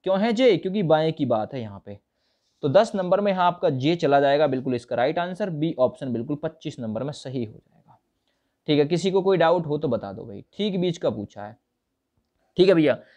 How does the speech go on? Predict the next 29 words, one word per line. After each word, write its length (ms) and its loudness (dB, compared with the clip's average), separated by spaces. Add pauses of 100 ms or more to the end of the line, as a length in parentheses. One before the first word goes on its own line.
(140)
एवरेज 540 6
तभी 220 2
निकलेगा 460 0
जब 180 0
दोनों 320 2
पोजीशन 480 -2
सेम 320 -2
होंगी, 400 -2
अर्थात 560 0
दोनों 340 2
लेफ्ट 400 2
लेफ्ट 300 2
होंगी 320 -2
या 60 4
राइट 260 0
राइट 280 0 (200)
होंगी। 440 -2 (260)
अगर 220 2
ऐसा 280 2
नहीं 340 0
होता 340 -2
है 160 0 (300)
तो 140 -14
आप 220 2
लोगों 200 4
को 120 0
ये 220 2
पोजीशन 500 -4
हम 220 -4